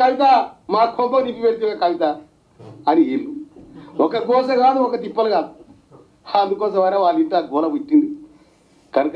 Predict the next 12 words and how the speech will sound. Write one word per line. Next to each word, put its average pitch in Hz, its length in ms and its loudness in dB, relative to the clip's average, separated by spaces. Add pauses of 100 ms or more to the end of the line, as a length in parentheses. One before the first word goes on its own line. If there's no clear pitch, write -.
రేపు 160 220 -2
పార్లమెంట్ 156 440 2
కూడా 160 180 2
ఎవరిని 135 240 0
నమ్మే 143 280 0
పరిస్థితి 131 320 -4
లేదు. 151 180 -2 (1160)
నిన్ను 185 240 4
నమ్ముకున్న 214 500 -2
ఉద్యమకారులు 196 600 0
ఆగం 185 220 0
చేస్తిరి, 165 320 -2